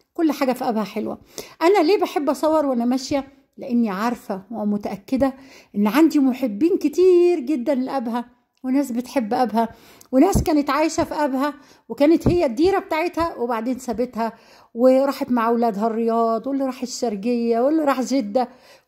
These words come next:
كلكم بقدم لكم تحية، وربنا يسعدكم يا رب، اللهم آمين يا رب العالمين. وإن شاء الله شوية شوية كده نرجع لفيديوهاتنا الحلوة. عارفين انتوا خ-، طلعنا من رمضان،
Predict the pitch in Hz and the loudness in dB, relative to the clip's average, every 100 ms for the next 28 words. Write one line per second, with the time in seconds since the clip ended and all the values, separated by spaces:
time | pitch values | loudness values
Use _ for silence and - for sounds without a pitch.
0 | _ 480 415 403 403 294 208 - 254 202 | _ 2 4 2 2 -4 -6 -12 -10 -4
1 | 240 262 285 247 233 - 254 240 220 208 | -2 0 0 -4 -4 -4 0 0 0 -4
2 | 214 185 262 262 226 - 226 226 220 208 | -6 0 2 4 0 -2 -2 -2 -4 -2
3 | 202 196 - 233 233 214 202 202 190 208 | -2 -6 -8 -2 0 0 -2 -2 -2 -2
4 | 196 226 220 220 196 196 202 226 233 - | 0 -2 0 0 0 -2 -2 0 -2 -4
5 | - _ _ 285 277 330 247 247 254 269 | -14 _ _ -2 2 2 2 0 -2 -4
6 | 330 330 - 294 302 294 302 311 311 - | -2 -2 -2 0 0 -2 -2 -4 -6 -16
7 | - _ 359 277 240 214 226 240 233 220 | -16 _ -4 0 0 0 2 2 2 0
8 | 220 220 294 247 254 262 240 - - 233 | -4 -4 -2 0 0 0 -4 -4 -2 0
9 | 226 220 214 - _ 302 285 320 285 294 | 0 -2 -6 -16 _ -6 0 4 6 4
10 | 269 277 - - 277 269 _ 277 294 277 | 2 -2 -4 -6 -10 -16 _ 0 2 2
11 | 240 226 220 214 247 262 | 2 0 -2 0 0 0